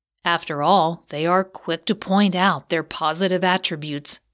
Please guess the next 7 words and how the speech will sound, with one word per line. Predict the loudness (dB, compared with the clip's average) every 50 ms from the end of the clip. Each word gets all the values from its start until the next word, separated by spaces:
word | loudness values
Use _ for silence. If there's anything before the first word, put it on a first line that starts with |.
| _ _ -2
even | 0 0 0 0 0 0 0
as | 0 0 0
they | 0 2 0 0
disparage | 0 0 0 0 0 0 0 0 2 2 4 4 4 2 2 -2 -6 -6
others | -4 -4 -2 0 0 0 2 2
around | 2 2 2 2 2 2 0 -2
them. | -2 -4 -4 -4 -6